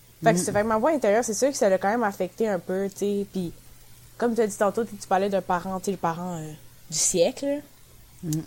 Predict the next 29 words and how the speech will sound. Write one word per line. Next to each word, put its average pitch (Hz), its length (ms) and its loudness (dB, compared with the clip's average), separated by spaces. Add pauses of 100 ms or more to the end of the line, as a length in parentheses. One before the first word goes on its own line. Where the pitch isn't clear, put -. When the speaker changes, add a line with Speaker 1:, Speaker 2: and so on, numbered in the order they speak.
(140)
Speaker 1:
Comme, 170 360 -4 (460)
c'est 208 120 -8
sûr 277 140 -2
que - 60 -8
ça 254 100 4
l'aurait 208 280 4
aidé 214 220 0
parce 202 200 0
que 208 80 -6
justement, 208 340 -4
quand 247 140 -6
tu - 180 -6
vois 202 360 -2 (640)
des 196 180 -2
affaires 208 260 0
dans 214 120 2
le 196 80 0
monde 214 180 -2
extérieur 196 600 0
ou 202 40 -2
que - 100 -8
c'est 190 120 -6
comme 185 160 0
une 185 160 -4
névrose 185 640 0
collective, 190 640 -4
comme 180 100 -10
t'as 170 160 -6
dit, 180 240 -8